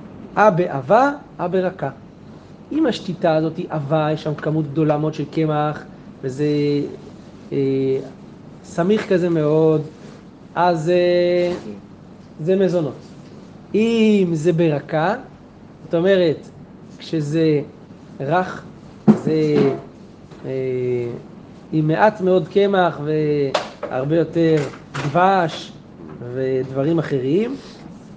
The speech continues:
אז שהכל נהיה בדברו. אה ברכה, אה באבה. אז הגמרא אומרת, אה באבה, אה ברכה. אבה זה לאכילה הבדלה, עושים את זה לאכילה.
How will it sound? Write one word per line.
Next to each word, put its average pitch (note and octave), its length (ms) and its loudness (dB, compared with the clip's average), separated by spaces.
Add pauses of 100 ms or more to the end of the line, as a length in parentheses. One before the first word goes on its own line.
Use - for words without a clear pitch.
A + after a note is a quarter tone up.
(240)
אז D#3+ 200 -2
שהכל G3+ 360 0
נהיה A3+ 160 2
בדברו. G3 460 2 (680)
אה A3 100 4
ברכה, F#3 480 4
אה G#3+ 60 8
באבה. F3+ 420 2 (1120)
אז C#3+ 100 -2
הגמרא D#3 260 4
אומרת, F#3+ 380 4 (500)
אה F#3+ 60 6
באבה, F#3+ 300 6
אה G3+ 60 6
ברכה. F#3 440 0
אבה A3+ 420 6 (500)
זה D3 120 -6
לאכילה F3+ 500 2
הבדלה, C#3+ 340 0
עושים F#3 260 -4
את F3 80 -2
זה F3 80 0
לאכילה. E3 420 -2